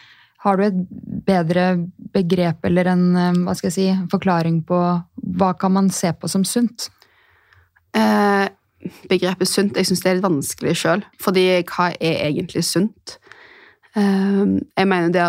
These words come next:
Speaker 2: at man egentlig har, burde ha sin egen definisjon på hva sunt er.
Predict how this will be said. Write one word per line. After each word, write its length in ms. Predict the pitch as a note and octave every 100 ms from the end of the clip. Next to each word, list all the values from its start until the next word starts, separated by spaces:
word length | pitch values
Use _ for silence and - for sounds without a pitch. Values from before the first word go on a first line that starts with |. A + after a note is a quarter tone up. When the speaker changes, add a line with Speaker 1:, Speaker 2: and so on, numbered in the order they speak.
| E3 - - -
Speaker 2:
at 260 | F#3 - - _ _ _ _
man 300 | G3 F#3+ F#3 F#3 -
egentlig 380 | F3 F3 F#3+ F#3+ -
har, 240 | E3 E3+ - -
burde 180 | F3+
ha 140 | F3+ F3+
sin 160 | F3 -
egen 340 | F3+ F3 D#3+ C#3+
definisjon 440 | E3+ F3+ F#3 F3
på 80 | -
hva 140 | - -
sunt 480 | - E3 F3+ - -
er. 220 | F3+ G#2+